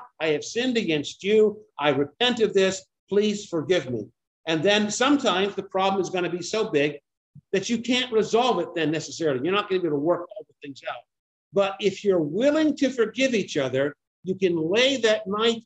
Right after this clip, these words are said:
in each other's arms, snuggle up to each other, say, "I love you" sincerely to one another. And the two of you can be one flesh, not in any kind of,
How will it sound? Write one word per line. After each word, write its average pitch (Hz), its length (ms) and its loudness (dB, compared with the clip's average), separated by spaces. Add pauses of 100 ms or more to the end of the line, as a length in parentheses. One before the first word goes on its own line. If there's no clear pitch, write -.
in 185 140 0
each 180 260 -6
other's 190 360 2
arms, 151 380 -2 (540)
snuggle 240 580 0
up 226 220 2
to 156 140 0
each 135 180 -6
other, 113 340 -8 (340)
say, 240 400 4
"I 180 180 2
love 214 440 4
you" 233 340 0
sincerely 196 760 0
to 165 120 -4
one 131 160 -4
another. 113 260 -6 (400)
And 196 140 4
the 202 80 4
two 277 300 2
of 233 100 0
you 233 200 -4
can 220 360 0
be 226 280 -4
one 214 300 2
flesh, 190 480 0
not 170 220 -6
in 190 80 -8
any 180 320 -6
kind 170 140 -2
of, 160 60 -2